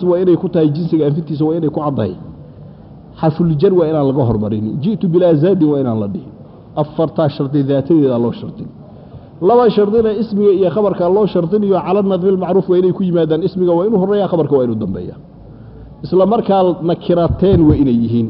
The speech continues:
ismiga iyo khabarka. Lixdaa sharti ayaa loo shartiyaa. Afar sharti ayaa daatadeeda loo shartini. Laadu waa inay naafiya tahay. Haddii ay naahiya tahay ama zaa'ida ay tahay, ayaa la bixinayaa, ma camal falayso.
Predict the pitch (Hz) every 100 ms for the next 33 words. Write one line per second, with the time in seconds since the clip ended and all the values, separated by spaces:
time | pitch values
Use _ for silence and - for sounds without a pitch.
0 | 110 120 156 156 135 123 123 110 - 95
1 | 165 - 202 175 170 151 180 151 113 113
2 | - - - 101 107 - - - - -
3 | - - - 220 240 240 196 202 190 202
4 | 202 185 180 170 196 185 170 170 151 139
5 | 127 110 92 135 185 190 190 196 190 180
6 | 160 175 160 107 85 - - - - -
7 | - - 151 160 208 185 180 170 151 170
8 | 175 - 113 135 135 - - - 139 147
9 | 131 127 131 143 139 180 170 156 - 131
10 | 147 - - 139 143 143 131 190 185 175
11 | 156 139 143 110 120 98 92